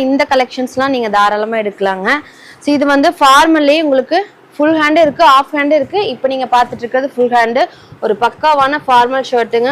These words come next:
உங்களுக்கு மெட்டீரியல் குவாலிட்டி நீங்க பார்க்கறத விட ஒரு தடவை நீங்க பர்ச்சேஸ் பண்ணி யூஸ் பண்ணி பார்த்தீங்கன்னா தெரியும். So, சூப்பரா இருக்கும் ஒரு நீட்டான ஃபார்மல் லுக்குக்கு.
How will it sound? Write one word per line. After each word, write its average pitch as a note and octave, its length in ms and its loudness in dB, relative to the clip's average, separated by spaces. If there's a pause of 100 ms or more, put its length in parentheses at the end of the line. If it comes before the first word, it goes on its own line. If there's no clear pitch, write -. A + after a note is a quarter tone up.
உங்களுக்கு A#3 340 -2
மெட்டீரியல் E4 420 -4
குவாலிட்டி C4+ 400 4 (120)
நீங்க A#3+ 140 -2 (140)
பார்க்கறத C#4 420 0
விட B3+ 100 2 (520)
ஒரு C#4+ 160 6
தடவை E4 260 2
நீங்க D#4 200 -2
பர்ச்சேஸ் C4+ 400 0
பண்ணி C4+ 180 -2 (140)
யூஸ் C#4 220 -2
பண்ணி C4+ 240 -2
பார்த்தீங்கன்னா A#3 420 -2 (120)
தெரியும். A#3+ 320 0 (340)
So, C4 80 -2 (120)
சூப்பரா D#4+ 520 0
இருக்கும் D4+ 320 0
ஒரு C4+ 100 0 (100)
நீட்டான C#4+ 520 -2
ஃபார்மல் A#3+ 380 0
லுக்குக்கு. A3+ 340 -2